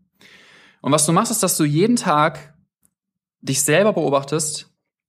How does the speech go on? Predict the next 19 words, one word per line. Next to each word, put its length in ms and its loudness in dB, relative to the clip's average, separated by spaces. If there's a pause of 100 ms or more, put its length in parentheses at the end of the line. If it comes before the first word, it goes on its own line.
(360)
dich 220 -2
selber 680 0 (100)
anschaust, 600 -2
deine 140 -2
Gedanken 320 -2
anschaust 480 -2
und 140 -6
jedes 280 2
Mal, 140 2
wenn 120 0
dir 160 -2
auffällt, 680 0 (260)
negativer 520 2
Gedanke 500 0
beziehungsweise 760 -2
negativer 420 -2
oder 140 -4
positiver 480 0
Gedanke, 520 0